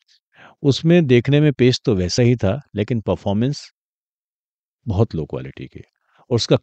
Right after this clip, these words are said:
कारण जो मुझे लगता है वो यही है कि देखिए उसमें सीमेंट, सैंड और वाटर रिटेनिंग कंपाउंड तो डाल दिया,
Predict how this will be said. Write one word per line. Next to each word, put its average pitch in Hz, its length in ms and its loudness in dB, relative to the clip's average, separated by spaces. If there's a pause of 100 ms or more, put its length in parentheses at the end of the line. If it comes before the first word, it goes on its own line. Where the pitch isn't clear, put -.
कारण 107 380 4 (280)
जो 95 120 -4
मुझे 101 240 4
लगता 117 300 -2
है 117 80 0
वो 127 120 -4
यही 110 340 2
है 123 100 0
कि 127 120 -8
देखिए 101 240 -2
उसमें 113 180 -6
सीमेंट, 120 520 -2
सैंड 110 440 -4 (400)
और 110 160 0
वाटर 98 320 0
रिटेनिंग 110 440 0
कंपाउंड 107 440 -4
तो 123 80 -2
डाल 123 260 2
दिया, 73 220 -4